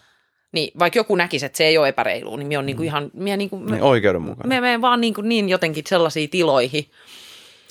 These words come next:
Speaker 1: et, ja se, ja asiat vaivaa minua niinku vielä vuosien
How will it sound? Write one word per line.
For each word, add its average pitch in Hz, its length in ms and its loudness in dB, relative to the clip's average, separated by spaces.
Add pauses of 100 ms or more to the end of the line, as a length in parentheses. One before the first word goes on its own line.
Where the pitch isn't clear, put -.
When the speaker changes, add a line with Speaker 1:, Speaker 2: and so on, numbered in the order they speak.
(200)
Speaker 1:
et, - 280 -2 (1600)
ja 160 160 2
se, 170 220 2
ja 151 320 2
asiat 180 380 4
vaivaa 165 400 4
minua 135 240 -4
niinku 135 220 -8
vielä 147 200 2
vuosien 139 640 2